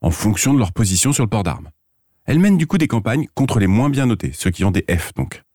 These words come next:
Pour certains, on frise ici l'intimidation. Et puis, pour le grand public,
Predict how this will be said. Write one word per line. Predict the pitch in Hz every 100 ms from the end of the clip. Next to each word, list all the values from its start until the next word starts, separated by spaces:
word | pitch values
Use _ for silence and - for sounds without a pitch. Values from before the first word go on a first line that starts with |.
| _ _ _
Pour | -
certains, | - 87 - 107 135 -
on | 104
frise | 92 - 135 98
ici | 82 - 110 -
l'intimidation. | 92 113 123 - 110 95 85 - - _ _ _ _ _ _ _ _
Et | 117
puis, | - 107 95
pour | - 104
le | 120
grand | 110
public, | - 98 - 73 -